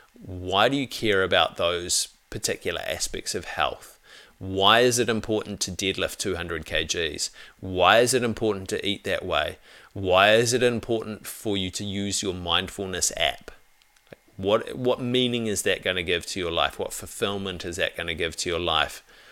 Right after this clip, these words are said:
And don't always settle for the first answer you give yourself, because that's a really easy one. That's often the superficial one.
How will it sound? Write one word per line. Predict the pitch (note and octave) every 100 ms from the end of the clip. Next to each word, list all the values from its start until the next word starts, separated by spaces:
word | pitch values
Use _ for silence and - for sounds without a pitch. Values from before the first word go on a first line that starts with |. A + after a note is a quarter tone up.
| - _ _ _ _ - -
And | A2+
don't | C#3 D#3+
always | B2+ A#2+ A2 G2+
settle | - A2 G2
for | - G2+
the | -
first | - G2+ F2+ -
answer | F2+ F#2+ -
you | F2+ E2+
give | E2+ E2
yourself, | E2 - A1 -
because | F#2+ G2+
that's | A2+ - -
a |
really | G2+ G2 F2+ E2+
easy | F#2 F#2+ G2+
one. | D#2+ E2
That's | - -
often | D2+ F#2+ F2
the |
superficial | - - A#2 - - - G2 A2 F2+
one. | F2 D2 C#2